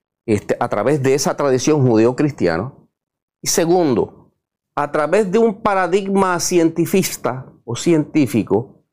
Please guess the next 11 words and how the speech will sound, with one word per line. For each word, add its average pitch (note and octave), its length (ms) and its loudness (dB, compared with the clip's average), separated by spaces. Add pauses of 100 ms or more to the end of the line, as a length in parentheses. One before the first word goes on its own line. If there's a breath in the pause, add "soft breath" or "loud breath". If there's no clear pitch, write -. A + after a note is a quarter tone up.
(140)
que D3 120 0
parte F#3 460 -2
de G#3 120 2
la G3 200 -2
premisa G3 720 0
de C3+ 180 -2
que C#3+ 140 0
todo F3 300 0
lo F#3+ 160 0
creado F3+ 440 0
es - 220 -4